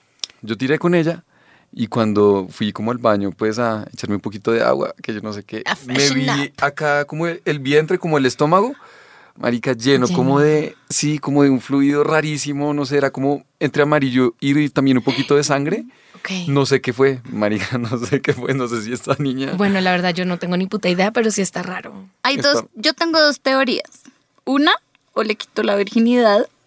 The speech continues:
Speaker 3: o ella
Speaker 2: ¿Le
Speaker 3: estaba
Speaker 2: llevó?
Speaker 3: en sus últimos días, o en sus primeros días de Andrés.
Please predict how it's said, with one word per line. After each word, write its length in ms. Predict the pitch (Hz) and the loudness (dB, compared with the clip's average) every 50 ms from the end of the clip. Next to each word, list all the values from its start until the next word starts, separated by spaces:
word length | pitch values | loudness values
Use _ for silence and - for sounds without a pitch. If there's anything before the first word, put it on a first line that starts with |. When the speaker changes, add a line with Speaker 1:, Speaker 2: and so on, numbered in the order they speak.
| _ _ | _ _
Speaker 3:
o 400 | - 208 214 220 214 208 208 214 | 0 2 4 4 4 4 2 2
ella 200 | 208 202 180 190 | 0 -2 -2 -2
Speaker 2:
¿Le 60 | 196 | -2
Speaker 3:
estaba 360 | 165 180 233 233 226 220 220 220 | 0 2 2 4 4 4 2 2
Speaker 2:
llevó? 60 | 226 | 2
Speaker 3:
en 80 | 233 226 | 0 -2
sus 200 | - 247 233 - | -4 -4 -2 0
últimos 500 | 269 262 208 - 220 226 233 240 220 190 | 0 0 0 0 0 0 0 0 0 0
días, 560 | 240 247 233 226 214 226 269 302 - - - | 0 2 2 2 2 2 0 -2 -6 -8 -6
o 40 | 233 | -2
en 140 | 226 226 233 | -2 -2 -2
sus 200 | - 220 214 - | -2 -4 -6 -4
primeros 480 | - 220 220 220 214 196 196 196 196 | -2 0 0 2 2 0 -2 -2 -4
días 340 | 190 208 214 196 208 208 180 | -2 0 2 2 2 0 0
de 360 | 185 190 190 196 202 190 202 | -2 0 0 0 2 2 2
Andrés. 480 | 208 208 214 202 185 175 - - - | 2 2 0 0 -2 -2 -4 -8 -14